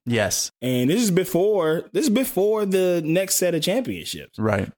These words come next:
Speaker 2: So basically, like, they hadn't been, they, they went to the finals in ninety-one, which I remember that he had those games on tape.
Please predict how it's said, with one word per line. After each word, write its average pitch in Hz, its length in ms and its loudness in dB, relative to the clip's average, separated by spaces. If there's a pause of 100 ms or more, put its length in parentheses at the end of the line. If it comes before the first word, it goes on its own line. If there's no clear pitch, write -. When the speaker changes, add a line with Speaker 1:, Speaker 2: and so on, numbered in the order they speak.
Speaker 2:
So 156 140 0
basically, 196 380 0
like, 156 220 -2
they 180 120 0
hadn't 160 280 0
been, 151 320 0
they, 165 160 0
they 143 280 0
went 156 260 0
to 185 60 -4
the 156 60 -2
finals 131 300 -2
in 120 80 0
ninety-one, 110 420 -2
which 120 140 -2
I - 20 0
remember 120 240 -2
that 113 140 -6
he 131 180 -2
had 120 200 -4
those 117 180 -2
games 113 280 -2
on 110 140 -2
tape. 92 420 -10